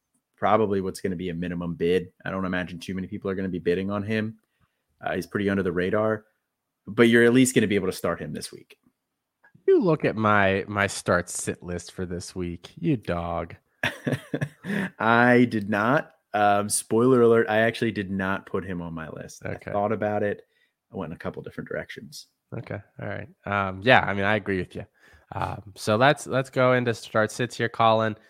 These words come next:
Speaker 2: Uh, our last segment here on the show, our weekly segment here, our early week start sits. Each one, uh, or sorry, we choose ten starts, ten sits each. We do not share them before we hop on here. We can have overlapping names. In fact, we usually do have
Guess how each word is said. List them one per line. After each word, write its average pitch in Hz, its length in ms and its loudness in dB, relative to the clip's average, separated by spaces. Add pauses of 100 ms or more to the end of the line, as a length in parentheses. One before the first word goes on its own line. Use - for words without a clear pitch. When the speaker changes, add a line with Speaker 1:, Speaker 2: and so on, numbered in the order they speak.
(380)
Speaker 2:
Uh, 92 320 -4
our 101 240 2
last 113 260 0
segment 110 300 -2
here 104 120 2
on 101 100 2
the 98 80 -2
show, 147 320 8
our 117 100 6
weekly 117 580 0
segment 104 460 -4
here, 110 400 0 (420)
our 107 220 6
early 156 320 6
week 131 220 -2
start 110 260 0
sits. 107 340 -2
Each 135 320 -8
one, 117 480 0 (560)
uh, 95 200 0
or 104 160 2
sorry, 87 220 -4
we 139 180 0
choose 110 320 -4
ten 170 260 0
starts, 123 380 0
ten 131 260 -6
sits - 400 -6
each. 101 280 -8
We 98 80 -8
do 92 120 -8
not 104 340 -2
share 101 320 -4
them 98 220 -4
before 95 320 -8
we 92 140 -6
hop 101 240 2
on 156 200 6
here. 143 280 2
We 110 120 -2
can 95 140 -8
have 107 300 2
overlapping 92 640 -4
names. 104 380 -4
In 98 100 -8
fact, 95 260 -4
we 85 80 -10
usually 92 260 -6
do 92 220 -8
have 92 240 -4